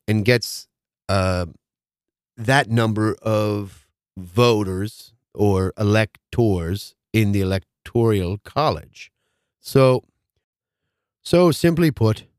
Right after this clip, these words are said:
your state votes for the president, whoever they pick, they get the Electoral College, uh, points or votes for that state. And then that's,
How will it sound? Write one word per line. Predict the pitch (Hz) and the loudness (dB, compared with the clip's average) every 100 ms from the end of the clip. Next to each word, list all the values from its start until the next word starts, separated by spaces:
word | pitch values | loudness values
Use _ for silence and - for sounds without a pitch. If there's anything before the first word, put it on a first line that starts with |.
| _ _ _ _ _ | _ _ _ _ _
your | 107 131 | 2 4
state | 135 - 123 120 - _ _ _ _ _ _ | 4 2 2 2 -2 _ _ _ _ _ _
votes | 127 139 - | 4 4 2
for | - 143 | -2 -2
the | 117 | 0
president, | 98 90 95 90 - _ _ _ _ _ _ _ _ - | 0 0 0 -2 -8 _ _ _ _ _ _ _ _ 2
whoever | 101 131 139 | 4 6 4
they | 139 | 2
pick, | - 98 - _ _ _ _ _ _ | 0 -6 -8 _ _ _ _ _ _
they | - 123 | 2 4
get | 120 120 113 | 4 2 2
the | 107 | 2
Electoral | 104 - 123 123 | 2 2 2 2
College, | 104 117 113 95 - - - | 0 0 0 -2 -8 -12 -2
uh, | 92 | 0
points | 85 - 139 113 - - - | 0 2 2 2 -6 -18 -4
or | 101 92 | 0 2
votes | 104 107 101 - | 4 2 0 -12
for | - 113 117 | -4 2 2
that | 107 107 104 - | 2 0 -2 -6
state. | - 95 87 - _ _ _ _ - | -2 -2 -2 -10 _ _ _ _ -2
And | 104 107 101 | 2 4 4
then | 107 101 95 85 _ _ _ _ _ _ _ _ _ _ | 4 2 0 -4 _ _ _ _ _ _ _ _ _ _
that's, | 95 117 113 - - | 0 2 2 -4 -12